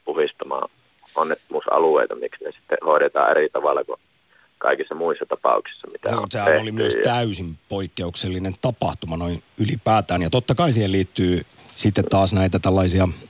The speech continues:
Speaker 2: arveluttavia, epäilyttäviä kysymyksiä vaikkapa siitä, että millä lailla Yhdysvaltain hallinto halusi suojella suhteitaan Saudeihin,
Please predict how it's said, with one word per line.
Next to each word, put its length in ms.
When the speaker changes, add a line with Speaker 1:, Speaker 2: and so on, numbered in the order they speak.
Speaker 2:
arveluttavia, 760
epäilyttäviä 500
kysymyksiä 600
vaikkapa 340
siitä, 360
että 280
millä 240
lailla 300
Yhdysvaltain 600
hallinto 340
halusi 260
suojella 340
suhteitaan 680
Saudeihin, 720